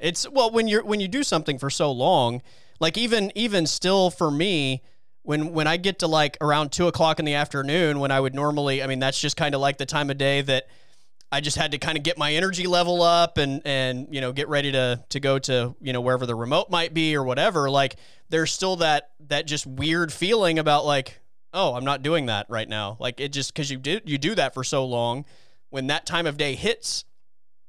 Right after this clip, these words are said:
there's a natural, like, for me at least, my inner, it, like, just naturally my body starts to, like, recognizes that that's the time of day that I always have to bring more energy. And so I kinda get, like, this buildup every afternoon around that time, and then there's no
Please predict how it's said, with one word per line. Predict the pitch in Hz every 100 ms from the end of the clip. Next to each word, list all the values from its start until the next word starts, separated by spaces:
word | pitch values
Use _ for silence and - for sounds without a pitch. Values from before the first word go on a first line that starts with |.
| -
there's | 151 151 143
a |
natural, | 143 156 175 - 170
like, | 147 139 135
for | - 156
me | 143 196
at | 165
least, | 135 131 127 - - - - - -
my | 143 139
inner, | 170 175
it, | 165 160
like, | 156 147 - - - -
just | 147
naturally | 143 160 180 - 156
my | 135 131
body | 135 156 151
starts | 131 147 135 -
to, | 135
like, | 139
recognizes | 143 165 175 160 139 135 139 135
that | 131 -
that's | 143 -
the | 143
time | 156 143
of | 139
day | 127 131 127
that | 131
I | 123
always | 123 123 123
have | 131 -
to |
bring | 123 127 123 120 131
more | 120 120
energy. | 156 135 117 117 117 - - - -
And | 143 139
so | 156
I | 143
kinda | 160 175
get, | 139 165 180
like, | 170 139
this | 143
buildup | 135 151 196 185 139 120 -
every | 156 151 147
afternoon | 135 - 143 131 123 120 123 - - -
around | 143 143 143
that | 139 143
time, | 139 143 160
and |
then | 156
there's | 160 156
no | 160 156 147